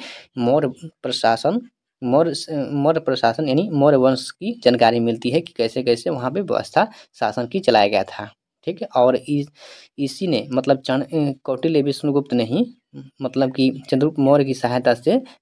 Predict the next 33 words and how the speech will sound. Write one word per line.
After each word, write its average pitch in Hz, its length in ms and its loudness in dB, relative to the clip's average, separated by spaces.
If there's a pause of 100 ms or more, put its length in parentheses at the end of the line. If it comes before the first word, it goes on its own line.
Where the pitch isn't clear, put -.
धनानंद 127 560 -2
को 180 180 2
अंध 123 320 0
कर 110 200 2
दिए। 104 240 -6 (680)
नेक्स्ट 160 300 -2
क्वेश्चन 165 360 -4
है 147 140 0
कि 147 280 -8 (180)
इनकलाब 147 580 0 (140)
जिंदाबाद 139 460 0
का - 120 -4
नारा 127 180 2
किसने 139 360 -2
दिया 113 160 2
था? - 160 -8 (340)
देखिए, 131 300 -8
इनकलाब 156 420 0
जिंदाबाद 139 400 2
का 131 120 -4
नारा 123 300 -4 (340)
ये 131 100 0
भगत 123 340 -2
सिंह 117 200 -6
ने 110 80 -4
दिए 101 240 -6
थे, 110 160 -12
ठीक 147 120 -8
ना। 147 220 -2 (320)
और 117 120 -4
करो 139 380 0
और 143 140 2
मरो, 123 380 0